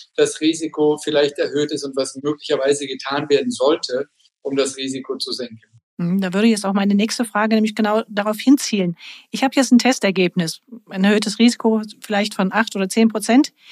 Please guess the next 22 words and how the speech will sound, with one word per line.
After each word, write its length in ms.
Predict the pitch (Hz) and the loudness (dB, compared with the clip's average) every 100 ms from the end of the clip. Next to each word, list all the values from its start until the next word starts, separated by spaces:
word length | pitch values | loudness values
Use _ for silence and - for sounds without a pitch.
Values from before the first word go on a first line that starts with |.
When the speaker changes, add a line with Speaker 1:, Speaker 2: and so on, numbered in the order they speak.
| - - | -14 2
Speaker 2:
in 80 | 226 | 6
den 100 | 220 | 6
nächsten 260 | 240 247 | 4 0
zehn 220 | 226 226 | 4 4
Jahren 180 | 220 220 | 4 4
ein 140 | 208 202 | 4 4
erneutes 400 | 190 214 226 - | 4 2 0 -6
Ereignis 500 | 196 208 214 208 208 | -6 -2 -2 -2 -2
wie 60 | |
einen 120 | 196 | 0
Herzinfarkt 600 | 196 180 - 202 190 185 | 0 -2 -4 -6 -6 -8
vielleicht 240 | - 185 - | -6 -6 -6
zu 80 | 196 | -10
bekommen. 420 | 202 214 185 - - _ _ _ _ _ | -2 2 2 -2 -20 _ _ _ _ _
Das 160 | 175 220 | -8 -2
ist 100 | 262 | 2
ja 120 | 226 - _ _ | 0 -2 _ _
zunächst 440 | - 214 196 - - | 0 2 4 2 4
mal 100 | 226 | 4
eine 140 | 220 | 4
abstrakte 520 | 196 - 254 254 208 | 0 -4 -4 -4 -8
Zahl. 340 | - 165 151 | -4 -4 -6